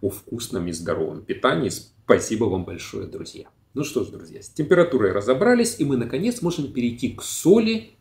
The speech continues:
нашего повествования, а именно к тому, какое правильное количество соли нужно использовать в разных температурных условиях для того, чтобы добиться идеального качества. Тут мы тоже стоим на раздорожье,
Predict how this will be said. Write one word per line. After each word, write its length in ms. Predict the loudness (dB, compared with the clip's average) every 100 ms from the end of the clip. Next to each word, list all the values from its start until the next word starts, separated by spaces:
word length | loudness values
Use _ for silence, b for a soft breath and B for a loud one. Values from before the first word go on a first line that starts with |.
| _
нашего 540 | -6 -2 -2 -2 -4 -6
повествования, 1000 | -8 -10 -10 -8 -6 -4 -4 -8 -12 -2
а 80 | 2
именно 340 | 4 2 -4
к 100 | -8
тому, 500 | -8 -6 2 2 0 B B B
какое 340 | -2 4 6
правильное 920 | 4 0 4 6 6 6 2 0 -2 -2
количество 720 | -4 -2 -4 -8 -10 -10 -6
соли 580 | -4 2 6 6 6 2
нужно 380 | 0 0 -4 -6
использовать 720 | -8 4 4 4 -2 -4 -6 b _
в 60 | -4
разных 400 | -2 -2 -4 -12 _
температурных 800 | -8 -4 0 0 -2 -6 -8 -12 -12
условиях 600 | -10 4 6 6 4 0 B -4
для 100 | -4
того, 260 | 0 -2
чтобы 280 | 0 -2 -2
добиться 640 | -4 -4 -6 -6 -8 -8 -14 -6 -4
идеального 640 | -2 -4 -4 -10 -12 -14
качества. 580 | -16 -18 -16 -16 -18 _ _
Тут 180 | 0 4
мы 120 | 8 6 4 -4 4
тоже 280 | 6 6
стоим 460 | 0 2 2 4 0
на 80 | 0
раздорожье, 720 | -2 -4 -8 -8 -12 -18